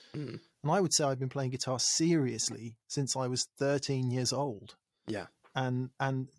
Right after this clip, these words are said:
Speaker 2: not seriously since I was about seven. So, and then, of course, I walked straight out of university pretty much into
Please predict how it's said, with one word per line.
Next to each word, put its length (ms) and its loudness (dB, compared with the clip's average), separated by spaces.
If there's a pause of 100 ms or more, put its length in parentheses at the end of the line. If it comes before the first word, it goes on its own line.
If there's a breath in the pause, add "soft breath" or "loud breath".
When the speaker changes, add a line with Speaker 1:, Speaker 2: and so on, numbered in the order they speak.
(200)
Speaker 2:
not 300 4
seriously 460 0
since 240 -4
I 40 0
was 120 0
about 220 -2
seven. 540 -2 (300 soft breath)
So, 400 2 (2250 soft breath)
and 160 4
then, 220 6
of 80 2
course, 320 0 (440)
I 120 4
walked 220 0
straight 200 0
out 140 2
of 80 -4
university 600 2
pretty 280 0
much 320 0
into 640 0